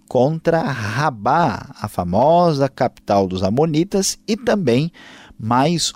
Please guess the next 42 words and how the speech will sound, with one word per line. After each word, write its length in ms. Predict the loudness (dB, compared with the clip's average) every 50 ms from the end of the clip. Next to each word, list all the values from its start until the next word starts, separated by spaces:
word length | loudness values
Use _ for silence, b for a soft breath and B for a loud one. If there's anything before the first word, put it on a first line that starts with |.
| -2
uma 260 | 0 0 2 2 0 -2
vitória 600 | -2 -4 -8 -8 _ 0 2 2 2 2 0 0
na 160 | -2 -4 -4
guerra 360 | -2 -2 -2 -2 -2 -2 -6
contra 540 | -6 _ 0 0 0 0 0 -2 -2 -2 -2
os 360 | -4 -4 -4 -4 -6 -8 -8
filisteus. 880 | -4 -2 -2 -2 0 -2 -4 -4 -2 0 2 2 2 2 0 -4 -8 -8
Davi 480 | -4 0 0 0 0 0 0 0 0 -2
não 640 | -6 -8 -6 -6 -6 -4 0 0 0 0 0 -4 -10 -20 _
conhecia 800 | -8 -6 -6 -4 -2 -2 -2 0 -2 -2 0 2 2 2 2
derrota 680 | 0 -2 -2 -2 -2 -2 0 0 2 0 0 0 -2 -2
nesses 420 | 0 0 0 0 0 -2 -4 -4 0
dias. 420 | 0 2 2 2 0 -2 -6 -10 B B B B B B B B B -4
Na 120 | -4 -2
primavera 560 | 0 0 0 0 0 0 2 2 2 2 2
seguinte, 580 | 0 -2 -2 -2 0 0 2 2 0 0 -4 -6
diz 260 | -4 -2 -2 0 0
a 80 | 0 0
N 160 | 2 0 0 0
V 140 | 2 2 2
I, 60 | 0
na 200 | 0 2 2 2
época 200 | 2 0 -2 -6
em 40 | -4
que 120 | -2 -2
os 120 | -2 -2
reis 280 | -2 -2 0 0 0 -2
saem 360 | -2 -2 -2 -2 0 0 0
à 40 | 0
guerra, 320 | 2 2 0 0 0 -2
Joabe 460 | -2 0 0 2 2 2 0 -2 -4 -4
conduziu 480 | -4 -4 -2 -2 -2 0 0 0 0
seu 180 | 0 0 0 0
exército 480 | 0 0 2 2 2 2 2 0 -2
até 220 | -4 -2 0 0 -2
a 100 | -2 -2
terra 280 | -4 -4 -2 -2 -2
dos 280 | -4 -4 -4 -4 -2 0
amonitas 640 | 0 2 2 0 0 0 -2 -2 -2 -4 -4 -2
e 80 | -2 0
a 100 | 0 2
arrasou. 640 | 0 0 0 0 -2 0 2 2 2 2 2 0